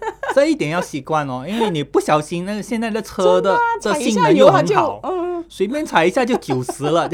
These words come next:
Speaker 1: <laughs>
Speaker 2: 那你对自驾游的朋友啊，你会不会给予我们那什么建议？要注意的事项？
Speaker 1: 是。第一个就是要有国际驾照咯，呃，我是没有啦，我妹夫有。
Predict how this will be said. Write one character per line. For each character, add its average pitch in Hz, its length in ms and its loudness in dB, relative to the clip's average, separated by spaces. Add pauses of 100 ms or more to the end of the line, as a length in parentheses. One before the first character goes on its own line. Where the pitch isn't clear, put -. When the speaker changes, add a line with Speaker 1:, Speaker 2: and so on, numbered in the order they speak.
(220)
Speaker 1:
<laughs> - 320 -12
Speaker 2:
那 403 140 -4
你 269 120 -2
对 294 200 -2
自 302 200 -6
驾 262 220 -2
游 196 180 -2
的 185 200 0
朋 175 280 -4
友 160 140 -6
啊， 71 180 -10
你 156 300 -10
会 175 100 -8
不 196 60 -6
会 190 160 -4
给 165 220 -12
予 175 60 -10
我 151 60 -10
们 131 220 -18
那 170 100 -8
什 156 220 -12
么 135 100 -14
建 160 320 -6
议？ 147 240 -12 (520)
要 208 200 -2
注 220 140 -2
意 165 100 -6
的 131 120 -10
事 - 260 -14
项？ - 220 -12
Speaker 1:
是。 - 60 -20 (200)
第 262 160 -4
一 262 40 -6
个 202 120 -4
就 165 100 -4
是 175 160 -8
要 180 140 0
有 104 160 -8 (400)
国 123 160 -12
际 143 160 -10
驾 139 220 -2
照 131 220 -6
咯， 110 220 -12
呃， 160 80 -4
我 127 280 0
是 226 140 -4
没 160 200 -4
有 135 120 -2
啦， 107 120 -4
我 104 160 -8
妹 156 220 -4
夫 139 240 -8
有。 117 160 -10